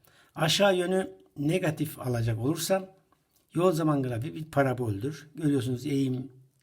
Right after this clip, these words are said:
gittikçe artıyor. O halde hız artıyor demektir. Hız zamanla doğru orantılıdır. O halde hız zaman grafiği doğrusal olmalıdır. Bu doğrunun altındaki alan bize arkadaşlar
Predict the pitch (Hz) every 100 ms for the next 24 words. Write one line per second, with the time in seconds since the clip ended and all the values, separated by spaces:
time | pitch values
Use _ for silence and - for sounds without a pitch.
0 | _ 143 113 113 117 117 117 110 - 104
1 | 139 151 151 131 113 - 202 190 151 143
2 | - 117 98 98 - 180 190 - _ -
3 | - - - _ 180 185 180 175 170 165
4 | 135 156 156 156 143 120 127 123 147 151
5 | 143 143 131 143 143 - - _ 143 139
6 | 143 143 131 127 113 139 135 131 135 123
7 | 147 135 107 101 98 95 139 175 - _
8 | - - _ - 165 165 170 170 165 170
9 | 160 - - - 143 147 156 156 151 147
10 | 160 160 - - _ _ _ _ _ _
11 | - - - 131 139 147 139 131 143 120
12 | 131 131 123 139 139